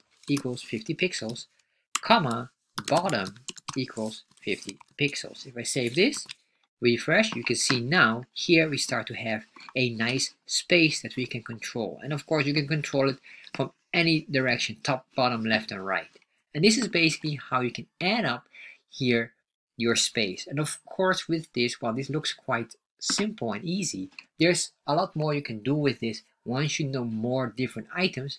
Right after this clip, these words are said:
which I will be showing very soon in other videos.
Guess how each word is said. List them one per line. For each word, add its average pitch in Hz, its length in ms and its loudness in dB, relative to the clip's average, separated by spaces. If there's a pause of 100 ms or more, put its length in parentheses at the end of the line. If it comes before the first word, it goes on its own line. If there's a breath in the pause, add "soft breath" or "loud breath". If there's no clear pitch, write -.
which 147 160 0
I 151 40 4
will 143 60 4
be 135 100 0
showing 113 360 0
very 95 300 -8
soon 113 420 -6 (380 loud breath)
in 135 200 0
other 110 220 4
videos. 98 640 -6